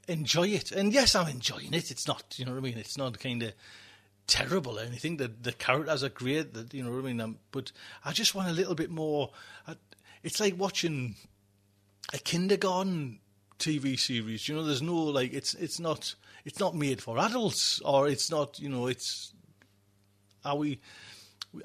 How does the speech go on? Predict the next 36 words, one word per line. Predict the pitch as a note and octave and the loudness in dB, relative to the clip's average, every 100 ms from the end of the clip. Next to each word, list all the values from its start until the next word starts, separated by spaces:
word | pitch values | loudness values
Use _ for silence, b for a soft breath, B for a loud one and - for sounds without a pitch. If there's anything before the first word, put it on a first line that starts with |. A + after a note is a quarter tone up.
| - - | -16 -6
I | G3 | -2
want | B3 | 0
a | B3+ | 2
bit | A3 | 0
of | F3 C3+ A#2 - - - - | -2 -4 -10 -18 -20 -20 0
texture | - G3+ - - - G3+ | 2 2 4 4 4 0
to | - C3 | -4 -8
it. | G2+ - - - | -8 -10 -10 -6
That's | F3 - - | -4 0 -2
it. | - | -4
I | C3 | -4
want | G3 | -2
a | A3 | 0
bit | G#3 | -2
of | - | 2
texture | - - - - - A2+ | 8 8 6 2 2 2
to | G#2+ G#2+ | -4 -6
it, | A2 | -8
and | B2 | -4
I'm | C#3 | 2
not | F#3+ - - B C#3+ - | 4 2 0 B -6 6
getting | D3+ - B2+ | 8 8 -4
it. | - | -10
It's | B2 - | -8 -2
just | E3 - | 0 2
an | B2 A2+ B B B - | 0 -2 B B B 6
A | E3 F#3 | 8 8
B | D3+ D#3+ | 6 0
C. | D#3 - B2+ A2+ | 4 4 4 2
That's | A2+ F3 - | 0 -2 -2
the | - | -2
story. | C3 - C3 A2+ B2 B2+ | -2 0 2 2 2 0
We're | A2+ | -2
gonna | A2+ A#2+ | -2 -2
go | A2+ B2+ | 0 0
and | B2+ B2 | 2 0